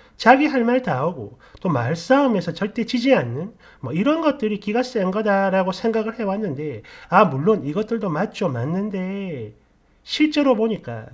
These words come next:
그 이상이 있더라고요. 절대 흔들리지 않는 신념이라고 해야 되나? 아니면 포스,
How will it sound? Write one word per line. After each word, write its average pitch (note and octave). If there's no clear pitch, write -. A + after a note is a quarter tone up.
그 A3+
이상이 G#3
있더라고요. D3+
절대 D4+
흔들리지 A3
않는 D3
신념이라고 F#3
해야 F#3
되나? B2
아니면 E3
포스, G3